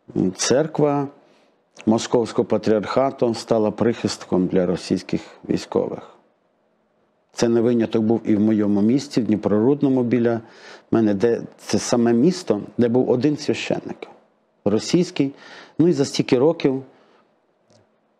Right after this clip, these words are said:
півміста це мої парафіяни були. Я хоча там не мав церкви, не було церкви, але ми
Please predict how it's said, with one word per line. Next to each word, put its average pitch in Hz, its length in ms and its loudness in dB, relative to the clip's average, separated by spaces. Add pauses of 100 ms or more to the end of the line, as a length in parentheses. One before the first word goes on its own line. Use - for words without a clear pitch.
(220)
півміста 123 680 2
це 113 280 0
мої 120 340 2
парафіяни - 680 -2
були. 50 320 -4 (600)
Я 92 80 -2
хоча 107 380 -2
там 110 240 0
не 113 100 4
мав 110 200 2
церкви, 131 480 0
не 151 120 2
було 127 240 0
церкви, 123 360 -2
але 120 180 2 (220)
ми 110 260 2